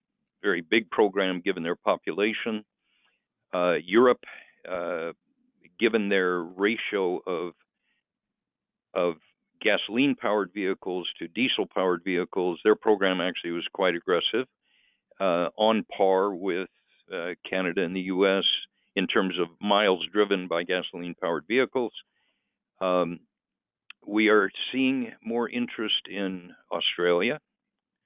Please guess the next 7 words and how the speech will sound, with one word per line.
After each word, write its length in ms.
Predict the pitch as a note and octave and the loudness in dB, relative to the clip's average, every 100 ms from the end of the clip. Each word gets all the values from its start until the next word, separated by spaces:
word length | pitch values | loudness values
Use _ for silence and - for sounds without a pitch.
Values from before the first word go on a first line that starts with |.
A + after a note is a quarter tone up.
| _ _ _ _ _ _ _ _ | _ _ _ _ _ _ _ _
uh, 320 | F2+ F2 F2 E2 F2 _ _ _ _ _ _ _ _ _ | -4 0 -2 -4 -10 _ _ _ _ _ _ _ _ _
that, 120 | F#2+ F2+ | -4 -2
that 80 | F#2+ | 0
we 140 | F#2+ F2 - | 2 0 2
think 200 | A#2+ A#2+ | 2 4
has 200 | G#2+ F2+ F2 | 2 2 0
long-term, 840 | F#2 G2 F#2+ - G2+ F2+ F2+ F2 | 0 0 -2 -6 -4 -4 -4 -8